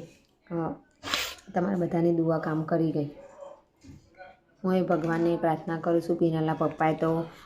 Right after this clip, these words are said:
અ, દાઢી વધારવાની દા-, બાધા લીધી. જ્યાં સુધી તને મટન હોય ત્યાં સુધી હું દાઢી વધારી શકું એવું કહેતા હતા.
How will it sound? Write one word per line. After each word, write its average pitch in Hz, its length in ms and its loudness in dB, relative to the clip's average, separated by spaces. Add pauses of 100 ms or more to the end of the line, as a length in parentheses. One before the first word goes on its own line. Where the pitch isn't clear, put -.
અ, 170 180 6
દાઢી 165 340 0
વધારવાની 160 520 2
દા-, 160 280 4
બાધા 160 320 4
લીધી. 170 340 4
જ્યાં 160 220 0
સુધી 165 260 0
તને 170 180 2
મટન 160 400 0
હોય 175 120 0
ત્યાં 165 220 -2
સુધી 160 260 -4
હું 180 140 -2
દાઢી 165 300 -4
વધારી 156 380 -4
શકું - 360 -14 (600)
એવું 160 240 -2
કહેતા 156 240 -4
હતા. 156 140 -6